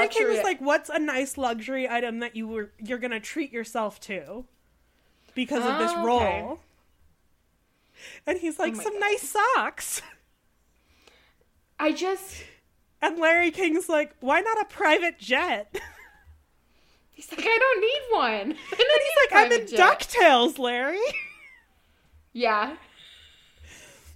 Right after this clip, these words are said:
Speaker 1: He's just, I just think he's so funny. My friend pointed out, I don't know, this has gone on for way too long. You know the movie, the, the, I almost said The Magician, The Martian?
Speaker 2: Yes.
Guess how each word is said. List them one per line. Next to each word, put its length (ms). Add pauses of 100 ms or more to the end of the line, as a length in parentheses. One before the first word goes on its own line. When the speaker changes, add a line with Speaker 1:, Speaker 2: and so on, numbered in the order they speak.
(800)
Speaker 1:
He's 480
just, 400 (160)
I 120
just 360
think 200
he's 420
so 720
funny. 460 (220)
My 100
friend 340
pointed 300
out, 240
I 40
don't 140
know, 240 (120)
this 160
has 220 (500)
gone 220
on 200
for 120
way 200
too 200
long. 200 (280)
You 80
know 140
the 100
movie, 300
the, 460
the, 400
I 100
almost 200
said 140
The 60
Magician, 640 (400)
The 220
Martian? 720 (160)
Speaker 2:
Yes. 600